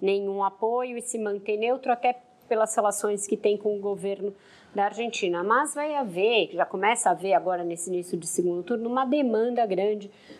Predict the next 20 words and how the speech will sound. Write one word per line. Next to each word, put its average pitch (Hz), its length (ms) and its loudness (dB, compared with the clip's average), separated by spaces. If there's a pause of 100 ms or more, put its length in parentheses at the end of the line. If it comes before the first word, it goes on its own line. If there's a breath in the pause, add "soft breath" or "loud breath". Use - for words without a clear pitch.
por 208 120 2
parte 208 300 2
do 202 80 -2
peronismo 208 720 -2 (360 loud breath)
de 226 120 -4
uma 269 200 2
participação 240 640 2
maior 190 340 2
do 190 80 -4
governo 202 300 -2
brasileiro, 233 440 2
até 269 300 2
porque 254 320 -4
a 247 80 6
oposição 220 500 0
bolsonarista 196 1040 2
mergulhou 208 540 2
de 220 80 -10
cabeça 226 500 0
lá. 190 220 6